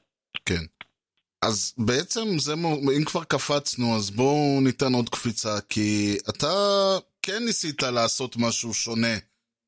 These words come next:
בוא נאמר ככה, אה, אחרי כל הקריירה שלך בעיתונות, ב-,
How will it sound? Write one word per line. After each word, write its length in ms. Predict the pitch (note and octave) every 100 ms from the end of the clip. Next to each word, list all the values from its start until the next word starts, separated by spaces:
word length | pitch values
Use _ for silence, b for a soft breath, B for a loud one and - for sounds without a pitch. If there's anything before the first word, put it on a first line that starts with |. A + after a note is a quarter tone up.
| -
בוא 80 | G#2+
נאמר 280 | G#2+ G#2+ G#2
ככה, 320 | - G#2+ - G2 F#2+ F#2+
אה, 220 | F#2+ F#2+
אחרי 280 | F2+ G#2+ A#2
כל 200 | A#2+ B2+
הקריירה 540 | A#2+ A2 A#2+ A#2 A#2+ A#2
שלך 260 | A#2 - A2
בעיתונות, 800 | G2 G2+ - A2 B2+ E3 D3+ B2+ -
ב-, 300 | G2+ G2+ G2